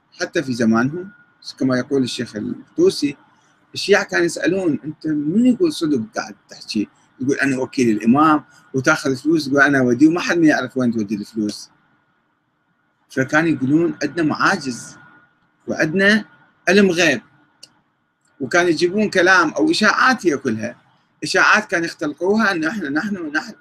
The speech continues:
نعلم علم الغيب، ونحن عندنا معاجز نسوي، وهذا دليل ارتباطنا بإمام معين من قبل الله، بمحمد بن حسن العسكري، اللي هو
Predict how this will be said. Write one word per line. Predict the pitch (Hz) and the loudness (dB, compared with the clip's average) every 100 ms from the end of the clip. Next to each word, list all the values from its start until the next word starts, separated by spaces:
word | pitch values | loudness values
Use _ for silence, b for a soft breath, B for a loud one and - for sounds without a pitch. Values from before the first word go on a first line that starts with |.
| - | -12
نعلم | 175 - 190 - | -10 -4 -4 -4
علم | 185 214 | -2 0
الغيب، | 220 240 240 185 _ _ _ _ _ _ - | 2 2 2 0 _ _ _ _ _ _ -4
ونحن | - 208 226 - - - | 0 4 4 2 -4 -4
عندنا | 180 214 | 2 4
معاجز | 214 233 254 180 156 | 6 6 4 2 -2
نسوي، | 139 - 120 110 110 _ _ _ - | -4 0 0 0 -4 _ _ _ -8
وهذا | 151 196 233 208 | -2 2 2 2
دليل | 190 208 254 | 2 4 2
ارتباطنا | 226 - 196 214 220 226 | 0 0 2 2 2 2
بإمام | 202 208 202 170 - 131 117 113 104 98 - - 147 190 247 233 - _ _ _ _ _ _ _ _ _ _ _ 135 | 2 0 -2 -4 -8 -8 -6 -6 -6 -10 -14 -6 2 4 4 2 -4 _ _ _ _ _ _ _ _ _ _ _ -8
معين | 127 196 233 | 0 4 4
من | 214 175 | 4 0
قبل | 165 151 | 2 4
الله، | 123 117 117 151 190 | 4 4 2 0 -2
بمحمد | - 143 120 - 180 151 | -6 -4 -4 -6 -6 -4
بن | 127 | -6
حسن | 127 - | -12 -10
العسكري، | 107 - - 190 214 254 - | -8 -10 -10 -4 -2 0 0
اللي | 180 | 0
هو | 208 233 | 2 2